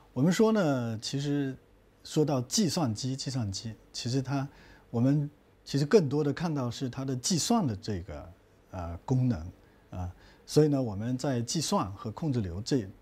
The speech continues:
这一节的这个介绍，可能大家呢更容易会理解和体会一些。所以我们先来介绍这个计算和计算的流程，啊，还有运算语句、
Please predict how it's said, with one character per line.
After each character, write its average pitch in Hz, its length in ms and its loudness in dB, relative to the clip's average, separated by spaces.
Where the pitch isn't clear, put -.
这 202 140 2
一 135 100 4
节 95 200 -4
的 98 100 -4
这 98 140 -6
个 95 100 -4
介 101 180 -4
绍， 95 240 -6
可 - 120 -10
能 95 100 -2
大 110 160 -4
家 98 140 -2
呢 95 200 -4
更 110 240 -4
容 98 260 -4
易 110 140 0
会 98 280 -4
理 92 200 -2
解 101 160 -4
和 104 160 -6
体 - 240 -6
会 143 200 2
一 95 80 0
些。 92 260 -4
所 - 140 0
以 139 40 6
我 113 140 2
们 110 140 -2
先 139 160 0
来 117 160 0
介 123 160 2
绍 110 320 -2
这 113 120 -8
个 101 100 -4
计 131 200 0
算 135 220 0
和 101 280 -6
计 135 160 0
算 135 160 2
的 110 80 0
流 92 240 -2
程， 87 220 -8
啊， 92 120 -8
还 98 160 -6
有 95 240 -4
运 175 180 4
算 139 200 2
语 82 120 -6
句、 - 260 -12